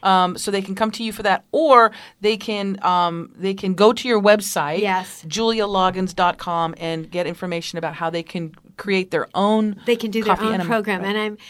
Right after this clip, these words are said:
Speaker 1: And
Speaker 2: I'm
Speaker 1: organic
Speaker 2: a-,
Speaker 1: coffee
Speaker 2: and organic.
Speaker 1: as well.
Speaker 2: And I'm all about empowering people to do as much as they can on their own.
Speaker 1: Right.
Speaker 2: We all, there's a lot we can do on our own. It's great to have
Speaker 1: Well,
Speaker 2: support.
Speaker 1: it's 'cause you're a healer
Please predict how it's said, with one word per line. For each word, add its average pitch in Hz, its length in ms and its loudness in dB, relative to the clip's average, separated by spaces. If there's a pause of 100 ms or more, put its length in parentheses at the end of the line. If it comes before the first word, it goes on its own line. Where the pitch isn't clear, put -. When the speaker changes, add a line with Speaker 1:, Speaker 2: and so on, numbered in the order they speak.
(120)
Speaker 1:
And 214 120 2
Speaker 2:
I'm 254 60 6
Speaker 1:
organic 190 540 4
Speaker 2:
a-, - 100 -6
Speaker 1:
coffee 214 360 4
Speaker 2:
and 233 100 0
organic. 226 340 -2
Speaker 1:
as 196 100 -4
well. 220 100 -2
Speaker 2:
And 214 140 -4
I'm - 40 -
all 240 160 2
about 240 240 -4
empowering 196 480 -6
people 196 260 -10
to 190 140 -8
do 190 160 -2
as 190 200 -10
much 185 300 -6
as 233 80 -12
they 208 140 -6
can 185 260 -10
on 175 140 -10
their 165 160 -10
own. 160 420 -10
Speaker 1:
Right. 180 240 -12
Speaker 2:
We 202 240 0
all, 202 440 -2
there's 196 260 -6
a - 20 -8
lot 190 240 -4
we 208 100 -6
can 190 160 -12
do 180 160 -8
on 175 140 -10
our 170 100 -12
own. 170 440 -10 (420)
It's 196 220 -8
great 202 280 -4
to 208 80 -10
have 196 160 -6
Speaker 1:
Well, 240 120 -6
Speaker 2:
support. 294 80 -4
Speaker 1:
it's - 60 -14 (180)
'cause 180 60 0
you're 294 100 4
a 262 40 4
healer 226 520 4